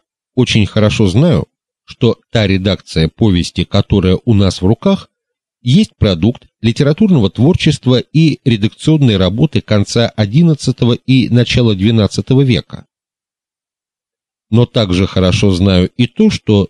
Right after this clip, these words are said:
творчество это основано на совершенно точных документах. Международные соглашения, записи при дворах князей и духовенства,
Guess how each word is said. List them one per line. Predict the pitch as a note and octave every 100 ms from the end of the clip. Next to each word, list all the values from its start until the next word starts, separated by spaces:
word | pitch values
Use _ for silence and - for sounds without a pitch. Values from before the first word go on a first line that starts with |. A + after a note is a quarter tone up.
| _
творчество | A2 G#3 - - - F#2
это | - G2+ - A1+ - _ _ _ _ _ _ _
основано | A2 - F#3+ A3 G3 F3+ D#3 -
на | A#2+
совершенно | - B2 A#2+ - F3+ D3 G#2
точных | - D3+ - C3 A2
документах. | A#2+ C#3 A#2 D#2+ C2+ - - _ _ _ _ _ _ _ _ _ _ _
Международные | G#2 F#2+ A2 A2+ G#2 E2+ F2 D#2
соглашения, | F2 D#2 C#2+ - F#2 A2+ A#2 A2 - _ _ _ _ _ _ -
записи | G#2+ E3+ A2+ - G2 - - -
при | G2+
дворах | F#2 F2+ E2 -
князей | - D#2+ C#2+ E2 F2 E2 _
и | G2+ -
духовенства, | F2+ - D#2 F2+ C3 - B2+ B2+